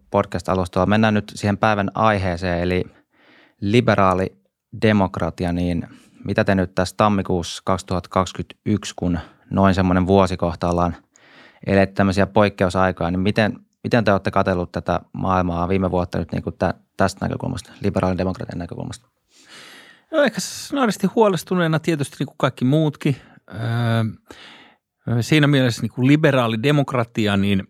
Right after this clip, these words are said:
Speaker 2: sotii ehkä tätä tämänhetkistä zeitgeistia vastaan, että siihen kuuluu se, että kaikki ottaa piikin ja, tai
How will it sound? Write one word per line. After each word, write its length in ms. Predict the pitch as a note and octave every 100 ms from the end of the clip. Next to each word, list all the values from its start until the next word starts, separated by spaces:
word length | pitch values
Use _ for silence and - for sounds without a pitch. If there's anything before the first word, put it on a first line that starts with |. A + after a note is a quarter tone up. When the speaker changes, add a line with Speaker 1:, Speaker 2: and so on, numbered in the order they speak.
| _ _ _ _ _ - - - - -
Speaker 2:
sotii 460 | - C3 A2+ A2+ G#2
ehkä 220 | G2+ -
tätä 360 | G#2 G2 G2+ G2+ _ _ _ - - - -
tämänhetkistä 720 | - A#2 G#2 G2 - G#2 - G2+ _ -
zeitgeistia 760 | - G#2 - - - - G#2+ G2
vastaan, 520 | G#2 - - G2+ G2
että 300 | G2 _ G#2+ - - - - - _
siihen 280 | - G2+ G2
kuuluu 340 | A2 G#2+ G#2+ G2+
se, 300 | A#2+ A2 G#2+
että 420 | - - G#2 G2+ _ _ _ _
kaikki 340 | A2+ G#2 -
ottaa 320 | G#2 _ G#2
piikin 720 | F#2+ A2+ A2 G#2+ - A2+ A2 G#2+
ja, 240 | A2 G#2+ - _ -
tai 280 | A#2 A#2+ C3